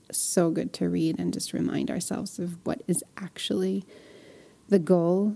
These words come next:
and what's actually the, the forward vision, 'cause it's so easy to get stuck in the mundane, everyday business of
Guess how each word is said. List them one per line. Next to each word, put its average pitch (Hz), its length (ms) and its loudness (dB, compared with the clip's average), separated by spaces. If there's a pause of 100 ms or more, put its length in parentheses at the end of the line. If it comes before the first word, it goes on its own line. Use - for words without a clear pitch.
(120)
and 175 220 6
what's 170 260 0
actually 175 480 2
the, 170 440 0 (280)
the 202 200 0
forward 175 500 2
vision, 170 500 2 (140)
'cause 180 160 4
it's 175 100 0
so 170 120 2
easy 165 200 4
to 170 80 4
get - 200 -4
stuck - 280 0
in 160 80 4
the 165 60 4
mundane, 160 500 4
everyday 170 500 0
business 170 460 -2
of 180 220 -6